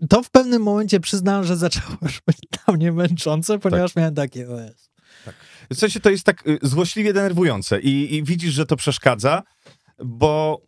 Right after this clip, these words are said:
Speaker 2: bo chcesz wydłużyć film i chcesz jak najbardziej jeszcze wrzucić, e, że, ale to, że to jest kino szpiegowskie, więc, więc, e,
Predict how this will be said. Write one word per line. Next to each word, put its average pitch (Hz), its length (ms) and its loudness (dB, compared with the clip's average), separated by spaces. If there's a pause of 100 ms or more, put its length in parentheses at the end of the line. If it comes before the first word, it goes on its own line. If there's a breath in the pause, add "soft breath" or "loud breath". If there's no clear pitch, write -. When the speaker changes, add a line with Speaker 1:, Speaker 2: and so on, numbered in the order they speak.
(720)
Speaker 2:
bo 135 120 -4
chcesz 156 220 0
wydłużyć 175 420 0
film 165 280 0
i 147 40 0
chcesz 135 200 0
jak 160 160 -2
najbardziej 139 420 2
jeszcze 127 240 -2
wrzucić, 120 760 -4
e, 107 340 -2 (360 soft breath)
że, 117 180 -4
ale 151 240 4
to, 160 100 2 (300)
że 131 160 -4
to 175 100 2
jest - 200 -4
kino 151 240 0
szpiegowskie, 147 580 0
więc, 131 360 -2
więc, 131 400 -4
e, 120 220 0